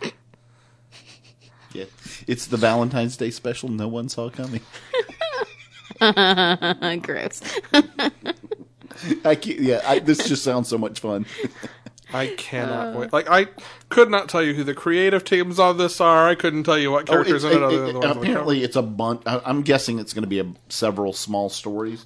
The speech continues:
Speaker 3: Oh, I'm
Speaker 1: 'Cause, I mean,
Speaker 3: sure.
Speaker 1: yeah, 'cause, I mean, it's like Paul Dini, James Robinson, Jeff Lemire, Steve Orlando, Mark Russell, Kyle Higgins, uh, Phil Hester, Alyssa Whitley, and others. So, like, a lot.
Speaker 3: Yeah.
Speaker 1: Yeah,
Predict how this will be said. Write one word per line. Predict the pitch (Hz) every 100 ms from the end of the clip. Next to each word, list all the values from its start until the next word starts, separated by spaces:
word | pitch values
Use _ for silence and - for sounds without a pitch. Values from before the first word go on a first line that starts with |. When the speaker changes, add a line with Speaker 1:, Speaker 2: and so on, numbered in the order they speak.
| -
Speaker 3:
Oh, | 156 147
I'm | 123
Speaker 1:
'Cause, | 120
I | 127
mean, | 113
Speaker 3:
sure. | 98
Speaker 1:
yeah, | 131 110
'cause, | 110 127
I | 123
mean, | 127
it's | 120
like | 120 -
Paul | 123 117
Dini, | 110 104
James | 104 110 113
Robinson, | 104 98 98
Jeff | 98 107
Lemire, | 107 101 98 95 90
Steve | - 113
Orlando, | 110 104 101 92
Mark | 92 101
Russell, | 104 95 98
Kyle | 95 98 104
Higgins, | 92 87 82 73 - - - - _ -
uh, | 92 92 90 -
Phil | 127 123
Hester, | 127 117 - 117 107
Alyssa | 104 110 107
Whitley, | 101 92 87 85 -
and | 113 107
others. | 110 101 76 - - -
So, | - 110 98 87 - - -
like, | 123 110 - _ _ _ _ _ -
a | 90
lot. | 87 80 - - - _ - 135
Speaker 3:
Yeah. | 110 90 -
Speaker 1:
Yeah, | 95 -